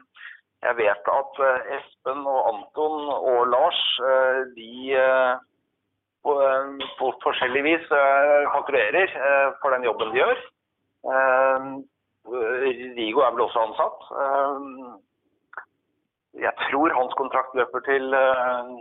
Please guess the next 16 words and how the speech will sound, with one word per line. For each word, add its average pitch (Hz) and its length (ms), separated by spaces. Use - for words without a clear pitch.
trettiførste 131 560
tolvte 127 460
i 135 100
år. 175 460
Min 135 300
kontrakt, 151 560
eh, 147 380
som 147 100
jeg 135 100
sitter 135 220
på 127 140
i 127 80
dag, 147 180
løper 131 520
til 127 240
trettiførste - 760